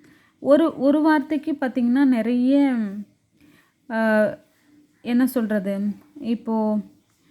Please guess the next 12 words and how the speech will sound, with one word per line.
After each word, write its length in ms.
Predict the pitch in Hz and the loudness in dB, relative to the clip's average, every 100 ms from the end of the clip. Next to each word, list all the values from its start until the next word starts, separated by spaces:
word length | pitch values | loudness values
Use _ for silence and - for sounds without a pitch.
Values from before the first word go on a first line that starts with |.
| _ _ _ _ _ _ _ - | _ _ _ _ _ _ _ 0
தங்கச்சி 520 | 240 247 247 254 247 247 | 2 4 2 0 -2 0
அப்படிம்போம், 480 | 220 202 202 202 196 | -2 -2 -4 -4 -6
தங்கைம்போம், 920 | 214 214 226 226 226 214 190 190 196 196 220 _ - | -2 0 2 2 2 2 0 -4 -6 -8 -12 _ -10
தமக்கைம்போம். 880 | 208 226 247 - 240 226 208 190 190 - _ _ _ _ - | -4 -2 -2 -2 2 2 2 -2 -8 -14 _ _ _ _ -10
அப்போ 280 | 220 - 311 311 | -8 -2 0 2
ஒரே 420 | 220 220 247 285 | 2 2 2 2
வ-, 600 | 311 269 254 240 226 214 - _ _ _ _ _ _ _ | 2 2 2 0 0 -2 -6 _ _ _ _ _ _ _
அர்த்தம்தான், 640 | - 208 - 233 208 190 240 320 | -12 -12 -2 2 2 2 0 -2
ஆனா 240 | - 247 311 | -2 2 2
வார்த்தைகள் 640 | 233 220 311 311 302 262 | 2 2 0 0 0 2
வேறையா 360 | 214 208 208 196 | 2 0 0 -2
இருக்கும். 280 | 180 175 | -4 -8